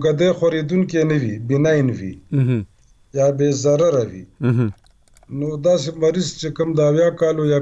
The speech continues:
Speaker 1: پنځه اویا کالو په عمر کې وي، نو
Speaker 2: مهم.
Speaker 1: هغې ته هم بیا موږ صرف د دوایۍ په ذریعه باندې کوو، البته د ویښ نظر لاندې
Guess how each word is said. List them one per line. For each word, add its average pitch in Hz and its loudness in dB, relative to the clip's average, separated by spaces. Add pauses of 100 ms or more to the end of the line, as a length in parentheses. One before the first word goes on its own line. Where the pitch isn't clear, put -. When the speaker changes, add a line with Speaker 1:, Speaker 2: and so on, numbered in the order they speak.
Speaker 1:
پنځه 135 0
اویا 156 2
کالو 147 2
په 143 -4
عمر 151 2
کې 123 -6
وي، 175 2 (400)
نو 131 2
Speaker 2:
مهم. 139 2
Speaker 1:
هغې 170 2
ته 165 -2 (100)
هم 165 0
بیا 147 4
موږ 156 0 (140)
صرف 143 0 (100)
د 131 0
دوایۍ 135 4 (100)
په 147 0
ذریعه 139 0
باندې 139 -2
کوو، 170 2
البته 143 2 (640)
د - -2 (120)
ویښ 214 0 (140)
نظر 127 0 (120)
لاندې 113 0